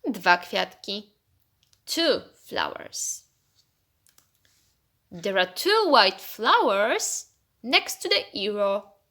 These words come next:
Obok Kłapouchego są dwa białe kwiatki. What is here? Co tutaj jest?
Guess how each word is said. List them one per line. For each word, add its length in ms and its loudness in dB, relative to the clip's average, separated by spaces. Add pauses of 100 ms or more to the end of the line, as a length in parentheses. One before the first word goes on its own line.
(480)
Obok 360 2
Kłapouchego 1120 0 (220)
są 200 -6 (220)
dwa 340 2 (520)
białe 520 0 (360)
kwiatki. 1080 -6 (3750)
What 200 0
is 240 0
here? 480 2 (680)
Co 360 0
tutaj 480 2
jest? 400 -4